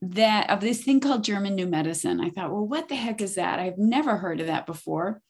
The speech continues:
Started to look into it. There was very little in English on the internet at that point. And what it said didn't make any sense to me, since I had absolutely no framework to understand it.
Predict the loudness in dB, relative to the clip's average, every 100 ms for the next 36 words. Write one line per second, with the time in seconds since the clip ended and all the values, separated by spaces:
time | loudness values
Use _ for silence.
0 | _ -20 -20 _ -6 0 2 2 0 -2
1 | -2 -2 -2 -2 -2 0 0 0 -2 0
2 | 2 2 2 0 0 0 0 -4 _ -2
3 | 0 2 0 2 2 2 0 -2 -4 -2
4 | 0 0 0 0 2 4 4 2 0 -4
5 | -2 -4 -2 2 2 2 -4 _ _ _
6 | _ _ _ -20 -20 -20 -18 0 2 4
7 | 4 4 2 0 0 2 0 2 2 2
8 | 0 2 2 0 0 0 -2 -2 0 2
9 | 0 -2 -4 -2 -4 -6 -2 0 0 0
10 | 0 2 2 2 0 -2 -2 0 -2 -2
11 | -2 0 0 -4 -6 -2 0 0 -2